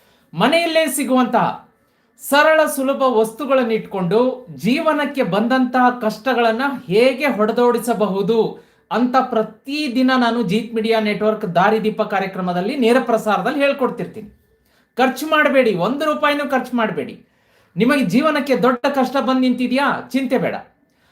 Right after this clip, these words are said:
ಮನೆಯಲ್ಲೇ, ಅದು ಅಡಿಗೆ ಮನೆಯಲ್ಲೇ ಸಿಗುವಂತಹ ಸರಳ ಸುಲಭ ವಸ್ತುಗಳನ್ನ ಇಟ್ಕೊಳ್ಳಿ. ನಾನ್ ರೆಮಿಡಿ ಹೇಳ್ಕೊಡ್ತೀನಿ, ಅದನ್ನ ಮಾಡ್ಕೊಳ್ಳಿ. ಜೀವನಕ್ಕೆ ಬಂದಂತ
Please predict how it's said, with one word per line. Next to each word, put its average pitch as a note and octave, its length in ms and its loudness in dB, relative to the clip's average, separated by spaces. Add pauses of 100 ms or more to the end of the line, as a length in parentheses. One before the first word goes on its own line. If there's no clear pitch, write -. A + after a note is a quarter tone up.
(140)
ಮನೆಯಲ್ಲೇ, B3 840 0
ಅದು F4 300 0
ಅಡಿಗೆ C4 360 0
ಮನೆಯಲ್ಲೇ C#4 640 2
ಸಿಗುವಂತಹ B3+ 840 -2
ಸರಳ C#4 360 0
ಸುಲಭ C4 280 -2
ವಸ್ತುಗಳನ್ನ A#3+ 520 2
ಇಟ್ಕೊಳ್ಳಿ. A#3 600 -2 (200)
ನಾನ್ A3 240 2
ರೆಮಿಡಿ B3 320 2
ಹೇಳ್ಕೊಡ್ತೀನಿ, C4 640 0
ಅದನ್ನ A3 280 0
ಮಾಡ್ಕೊಳ್ಳಿ. B3 600 2
ಜೀವನಕ್ಕೆ B3+ 500 0
ಬಂದಂತ A3 420 -2